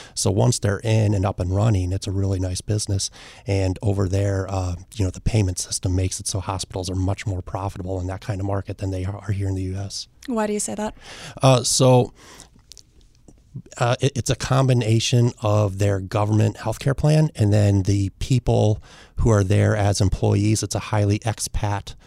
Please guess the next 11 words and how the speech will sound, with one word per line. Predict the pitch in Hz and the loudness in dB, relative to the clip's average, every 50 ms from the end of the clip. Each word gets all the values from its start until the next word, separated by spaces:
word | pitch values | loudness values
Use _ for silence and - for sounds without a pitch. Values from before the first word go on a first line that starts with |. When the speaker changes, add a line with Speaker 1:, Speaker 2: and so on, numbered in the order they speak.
| - _ _ - | -20 _ _ -6
Speaker 1:
uh, | 107 98 98 | -6 -4 -4
society | 95 - - 104 - - 107 101 104 101 107 | -4 -4 -4 -4 -4 -2 -2 -2 -2 -2 -2
where | 110 104 104 101 98 | 0 0 0 0 0
people | - - 107 - 107 95 | -2 -4 -2 0 0 0
have | 101 101 92 | 0 0 0
their | 95 98 98 | 0 -2 0
own | 101 104 101 98 95 | 0 2 2 2 2
private | - - - 104 101 101 98 98 92 | 0 0 -2 -2 -2 0 -2 0 0
insurance. | 95 92 - - - 113 101 110 113 113 - - | -2 -2 -2 -4 -2 0 0 0 0 0 -2 -4
And | - 110 107 104 95 | 0 2 2 2 2
so, | - - - 104 98 98 98 92 92 98 | 0 0 0 2 2 2 2 2 2 0